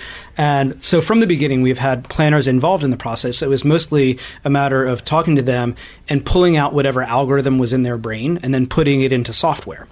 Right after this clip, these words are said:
Now, one of the things that we, you know, we, we've been doing that pretty well, but one of the things that we hit is that we want a better understanding of what are the next things for, that our customers need from us, and what are the questions that they have that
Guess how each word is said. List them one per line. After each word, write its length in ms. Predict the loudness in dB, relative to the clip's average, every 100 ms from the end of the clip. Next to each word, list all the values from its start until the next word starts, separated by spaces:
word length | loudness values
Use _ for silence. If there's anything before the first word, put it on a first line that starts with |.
| -20 -20 -20 -20 -12 -2
Now, 400 | 0 2 2 2
one 340 | 0 0 2
of 80 | 4
the 100 | 2
things 440 | 2 2 2 2
that 160 | 0 0
we, 100 | 0
you 140 | 0
know, 80 | 0
we, 140 | 0
we've 220 | -2 -2 2
been 120 | 2
doing 180 | 4 2
that 160 | 0
pretty 200 | 0 0
well, 340 | 0 -2 -4 -6 -8
but 200 | -4 0
one 120 | 2
of 80 | 2
the 40 |
things 100 | 2
that 60 | 0
we 100 | -2
hit 260 | -2 -4 -2
is 180 | -2 0
that 220 | -2 -4 -14 -20 -20 -4
we 140 | 0 2
want 220 | 4 2
a 20 |
better 340 | 2 2 2
understanding 540 | 2 2 0 0 0 0
of 140 | 0
what 120 | 0
are 60 | 0
the 140 | 0
next 320 | 0 -2 -4 -4
things 260 | -4 -4
for, 140 | -4 -6
that 160 | -4
our 100 | -6
customers 440 | -8 -6 -6 -6 -8
need 180 | -8
from 100 | -2
us, 280 | -2 -2 -4 -8
and 400 | -4 0 0 -2 -6
what 200 | -2 0
are 40 | 2
the 80 |
questions 460 | 0 -2 -4 -4 -6
that 80 | -4
they 80 | -6
have 280 | -4 -4 -4
that 180 | -8